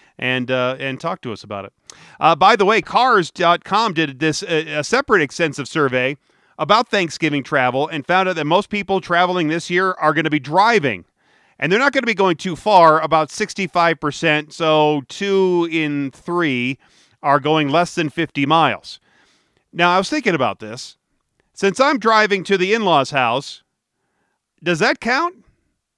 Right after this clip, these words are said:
Kinda? Does it count? I mean, well, I guess they, they're probably m-, no more than, I think, five, ten mi-, they're, they're no more than ten miles away.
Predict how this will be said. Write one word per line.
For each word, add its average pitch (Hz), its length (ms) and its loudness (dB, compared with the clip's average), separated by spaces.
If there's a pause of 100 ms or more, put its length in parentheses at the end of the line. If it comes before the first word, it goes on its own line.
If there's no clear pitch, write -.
(160)
Kinda? 277 420 -4
Does 190 240 -2
it 240 120 -10
count? 240 260 -4
I 196 60 2
mean, 208 180 -4
well, 202 220 0
I 190 100 0
guess 220 240 -4
they, 196 200 -2
they're 175 240 -8
probably 233 320 -4
m-, 160 260 -12
no 190 180 0
more 190 180 2
than, 156 140 -2
I 165 140 -4
think, 160 200 -6
five, 147 460 -2
ten 156 300 -4
mi-, 156 240 2
they're, 170 160 -4
they're 165 180 -2
no 196 180 4
more 175 220 2
than 127 140 -6
ten 160 180 -4
miles 135 320 0
away. 123 400 0